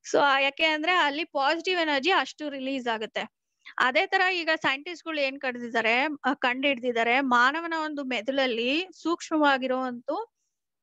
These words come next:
ಆ, ಅತಿ ಸೂಕ್ಷ್ಮವಾಗಿರೋ ಕ್ರಿಸ್ಟಲ್ಸ್ ಗಳು ಬಿಡುಗಡೆ ಆಗತ್ತೆ ಮೆದುಳಿನಲ್ಲಿ. ಅದನ್ನ ಮ್ಯಾಗ್ನೆಟೈಟ್ ಅಂತ ಕರೀತಾ ಇದ್ದಾರೆ. ಮ್ಯಾಗ್ನೆಟೈಟ್ ಅಂದ್ರೆ ಇನ್ನೇನಿಲ್ಲ, ಮ್ಯಾಗ್ನೆಟಿಕ್ ಸಬ್ಸ್ಟೆನ್ಸ್ ಅಂತ.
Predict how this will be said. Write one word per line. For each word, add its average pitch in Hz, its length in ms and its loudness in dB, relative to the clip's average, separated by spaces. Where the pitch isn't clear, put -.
ಆ, 254 100 0
ಅತಿ 359 260 2
ಸೂಕ್ಷ್ಮವಾಗಿರೋ 294 720 4
ಕ್ರಿಸ್ಟಲ್ಸ್ 339 580 2
ಗಳು 285 220 0
ಬಿಡುಗಡೆ 254 420 2
ಆಗತ್ತೆ 233 680 2
ಮೆದುಳಿನಲ್ಲಿ. 220 960 4
ಅದನ್ನ 311 360 2
ಮ್ಯಾಗ್ನೆಟೈಟ್ 277 800 -2
ಅಂತ 226 220 -6
ಕರೀತಾ 233 400 2
ಇದ್ದಾರೆ. 175 400 -4
ಮ್ಯಾಗ್ನೆಟೈಟ್ 311 720 0
ಅಂದ್ರೆ 294 380 0
ಇನ್ನೇನಿಲ್ಲ, 247 460 -4
ಮ್ಯಾಗ್ನೆಟಿಕ್ 269 560 -2
ಸಬ್ಸ್ಟೆನ್ಸ್ 240 640 -4
ಅಂತ. 214 200 -6